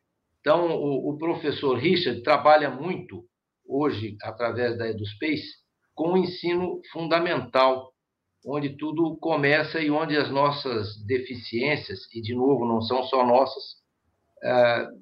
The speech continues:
são muito grandes. Seria muito interessante ouvirmos as suas visões agora, professor Richard, sobre toda essa questão e, e como podemos ultrapassar, não é, é,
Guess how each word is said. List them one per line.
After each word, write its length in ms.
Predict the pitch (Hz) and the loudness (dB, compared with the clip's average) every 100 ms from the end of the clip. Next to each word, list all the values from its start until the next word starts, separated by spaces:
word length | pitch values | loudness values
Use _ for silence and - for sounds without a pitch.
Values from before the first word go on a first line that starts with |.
| - - | -16 -6
são 180 | 143 139 | -2 0
muito 400 | 135 131 - 151 | 0 0 0 -2
grandes. 500 | 143 160 156 117 - - - _ _ _ | 2 4 4 2 -4 -10 -20 _ _ _
Seria 320 | - 147 151 175 | -4 2 6 6
muito 240 | 208 208 | 4 2
interessante 960 | 202 202 185 147 - 165 190 185 190 - - | 2 6 6 6 0 -2 -2 -2 -10 -14 -14
ouvirmos 600 | 160 156 127 175 175 147 139 | -6 -6 -2 0 0 2 0
as 200 | 127 - | 0 0
suas 260 | 208 190 | 4 6
visões 480 | 180 127 127 165 135 | 4 0 2 2 4
agora, 500 | 123 113 147 135 101 | 2 6 6 6 2
professor 540 | 120 - 117 131 110 104 | -6 -8 -8 -6 -4 -4
Richard, 320 | 101 - - _ _ _ _ | -6 -10 -16 _ _ _ _
sobre 340 | - 135 131 | -4 0 2
toda 260 | 151 190 180 | 4 4 2
essa 480 | - - _ 151 - | -4 -14 _ -10 -4
questão 720 | 123 104 - 147 156 147 147 _ _ | -4 -4 0 2 2 -2 -6 _ _
e, 260 | 127 - 147 | -8 -8 -6
e 60 | |
como 300 | 196 240 226 | -2 0 2
podemos 560 | 208 185 185 202 185 143 | 6 6 6 4 2 0
ultrapassar, 1080 | 151 151 160 - 143 - - 156 165 123 | -2 0 0 2 0 -2 0 2 4 2
não 120 | 104 135 | -2 -2
é, 200 | 185 185 _ _ _ _ _ | -2 -6 _ _ _ _ _
é, 640 | 127 127 123 113 107 - | -4 0 0 0 -2 -6